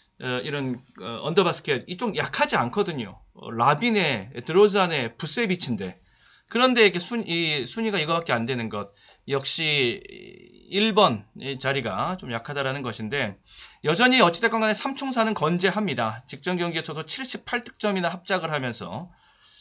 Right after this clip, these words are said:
자, 그랬고, 버저비터 맞아가지고서, 세크라멘토한테 버저비터 맞아가지고서 백십사 대 백십칠로 졌죠. 아주 뼈아픈 패배를 당했는데, 이제 시카고 불스 다시금 이제 만회해, 예, 만회에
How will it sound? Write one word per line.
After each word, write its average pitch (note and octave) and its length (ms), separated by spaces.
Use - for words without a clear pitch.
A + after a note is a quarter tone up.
자, - 140
그랬고, A#2 340
버저비터 F#3+ 540
맞아가지고서, B2+ 960
세크라멘토한테 G#3 920
버저비터 F3 440
맞아가지고서 C3 840
백십사 - 340
대 C3+ 80
백십칠로 C3 320
졌죠. A2 460
아주 B2 440
뼈아픈 E3+ 560
패배를 E3 380
당했는데, A2+ 640
이제 C3+ 180
시카고 F#3+ 420
불스 C3+ 360
다시금 D3 540
이제 B2+ 160
만회해, C3 720
예, A2 120
만회에 C3+ 1000